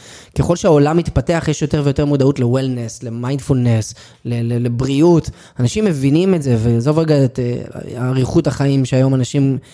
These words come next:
אה, אה, אתה יודע, חיים עד יותר מאוחר. זה חשוב.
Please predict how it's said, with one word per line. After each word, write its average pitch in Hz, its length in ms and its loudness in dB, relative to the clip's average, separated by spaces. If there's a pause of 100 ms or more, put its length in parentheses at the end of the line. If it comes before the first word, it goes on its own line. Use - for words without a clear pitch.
(200)
אה, 117 60 -6
אה, 127 340 -2 (420)
אתה 127 100 0
יודע, 123 220 2 (160)
חיים 135 280 2
עד 135 100 2
יותר 139 240 2
מאוחר. 123 380 0 (440)
זה - 80 -14
חשוב. - 420 0